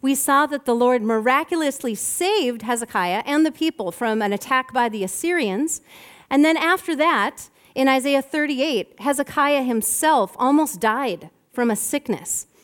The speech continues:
But he prayed to the Lord, and the Lord also miraculously healed him. And then in Isaiah thirty-nine, the king of Babylon, the other superpower, hears about Hezekiah's amazing recovery,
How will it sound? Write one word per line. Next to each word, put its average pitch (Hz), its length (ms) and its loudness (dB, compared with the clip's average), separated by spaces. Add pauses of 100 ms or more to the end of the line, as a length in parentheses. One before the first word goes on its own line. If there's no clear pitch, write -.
(340)
But 247 100 2
he 247 80 0
prayed 349 400 2
to 339 80 -4
the 311 120 -2
Lord, 233 520 0
and 240 160 0
the 240 60 2
Lord 262 300 2
also 254 460 2
miraculously 220 880 -2
healed 196 380 -2
him. 185 420 -6 (840)
And 269 180 4
then 339 180 6
in 285 140 2
Isaiah 277 380 2
thirty-nine, 294 920 0 (380)
the 254 100 2
king 440 300 2
of 247 160 0
Babylon, 262 640 2
the 269 120 0
other 302 220 2
superpower, 202 920 -4 (360)
hears 415 380 4
about 262 380 4
Hezekiah's 262 640 0
amazing 294 600 4
recovery, 233 720 -2